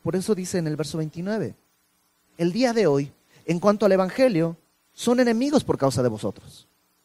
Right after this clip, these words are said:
Sí, Israel está como peleado con Dios porque Dios ha decidido hacer pueblo de nosotros.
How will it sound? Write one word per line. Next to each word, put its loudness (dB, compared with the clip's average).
Sí, -4
Israel 2
está 0
como -4
peleado 2
con -4
Dios 2
porque -2
Dios 0
ha 0
decidido 2
hacer 0
pueblo 4
de -2
nosotros. -8